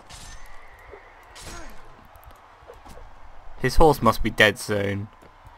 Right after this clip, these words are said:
Oh, he's got a small knife. That's so O P. His horse is dead now. He can probably kill me, right?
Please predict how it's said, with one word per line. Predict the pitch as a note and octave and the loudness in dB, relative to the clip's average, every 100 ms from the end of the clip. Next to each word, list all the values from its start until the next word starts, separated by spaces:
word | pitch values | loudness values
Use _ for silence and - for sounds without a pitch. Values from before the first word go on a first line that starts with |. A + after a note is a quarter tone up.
| - - - - - - - - - - - - - - - | -20 -20 -20 -20 -20 -20 -20 -20 -20 -20 -20 -20 -20 -20 2
Oh, | C#3 | 8
he's | C#3 E3 | 10 10
got | D3 | 8
a | |
small | - - D#3 C#3+ | 6 4 8 10
knife. | C#3+ B2+ A2 - | 12 12 12 12
That's | A#2 A2 | 10 10
so | - B2+ A2+ | 8 10 10
O | A2 | 12
P. | - G#2+ G#2 G#2 - - - - - - - D4+ - - - - - - - - - | 12 12 10 0 -8 -20 -20 -20 -20 -20 -20 -20 -20 -20 -20 -20 -20 -18 -18 -20 -2
His | A#2+ A2 | 0 10
horse | C3 A#2+ - | 10 10 6
is | |
dead | - A2 | 6 8
now. | G#2+ | 8
He | A2+ | 8
can | B2 | 8
probably | D#3+ C#3+ | 6 6
kill | - C#3 | 8 8
me, | G#2 | 6
right? | G2 G2+ G2 | 2 2 0